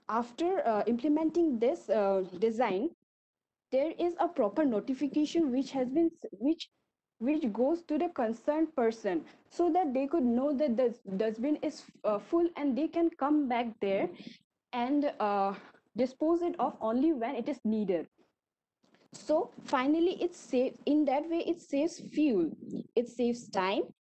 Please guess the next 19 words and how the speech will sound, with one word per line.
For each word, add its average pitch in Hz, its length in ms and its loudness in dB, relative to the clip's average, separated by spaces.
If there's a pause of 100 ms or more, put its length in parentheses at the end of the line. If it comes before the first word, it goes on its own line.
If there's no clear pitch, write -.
(120)
it 262 140 -6
saves 330 340 -2
labor, 226 580 2 (420)
and 240 120 0
it, 285 140 0 (100)
it 240 140 0
is 285 160 -2
time 277 300 0
efficient. 180 600 -4 (760)
Along 294 320 2
with 359 180 -2
it, 277 180 0 (320)
it 285 140 -2
is, 359 220 -2
uh, 208 280 0
environment 240 600 2 (140)
friendly, 214 480 -2 (320)
so - 260 0
it, 311 240 -2